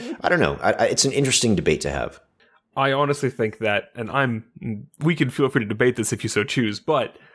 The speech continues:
Speaker 2: I believe they do need those things.
Speaker 1: Mm-hmm.
Speaker 2: Definitely. They need more ad time. I mean, step one,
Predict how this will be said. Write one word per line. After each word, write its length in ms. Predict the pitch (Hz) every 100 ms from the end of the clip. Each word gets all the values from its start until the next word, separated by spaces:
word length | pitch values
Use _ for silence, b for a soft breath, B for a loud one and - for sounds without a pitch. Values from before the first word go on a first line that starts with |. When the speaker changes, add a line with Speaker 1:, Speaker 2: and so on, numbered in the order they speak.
| b -
Speaker 2:
I 160 | 147
believe 260 | 143 131 113
they 140 | 113
do 160 | 117 123
need 180 | 113 101
those 160 | 104
things. 360 | - - - 98
Speaker 1:
Mm-hmm. 360 | 95 - - 127
Speaker 2:
Definitely. 640 | 135 123 117 98 101 - _ _
They 180 | 120 127
need 220 | 127 120
more 260 | 120 123 120
ad 240 | 117 107
time. 300 | - 98 104 - - -
I 100 | 120
mean, 340 | 120 120 120 -
step 300 | - 160 151
one, 400 | 160 180 196